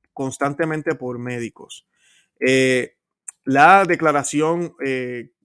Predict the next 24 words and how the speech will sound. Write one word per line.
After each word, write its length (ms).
que 120
hizo 180
el 80
Papa 460
Francisco 800
fue 180
la 120
siguiente. 440
Él 60
dijo: 160
"Me 80
gustaría 400
pedirles 380
a 100
todos, 400
eh, 260
una 240
oración 420
especial 440
por 160
el 100
Papa 320
emérito 460
Benedicto, 600